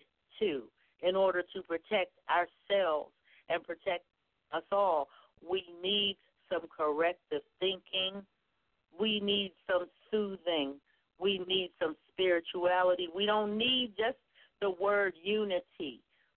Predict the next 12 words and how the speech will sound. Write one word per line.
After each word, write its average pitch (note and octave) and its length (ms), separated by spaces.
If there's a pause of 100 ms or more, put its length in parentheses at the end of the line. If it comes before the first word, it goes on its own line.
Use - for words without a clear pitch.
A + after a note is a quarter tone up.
We G#3 140
don't G#3+ 280
need A#3 300
the G3 220
word G#3+ 460
because F#3 380 (180)
everybody, G#3 840 (480)
everybody G3 1120 (180)
uses G3 520
the E3+ 80
word. E3 600 (360)
But D#3 100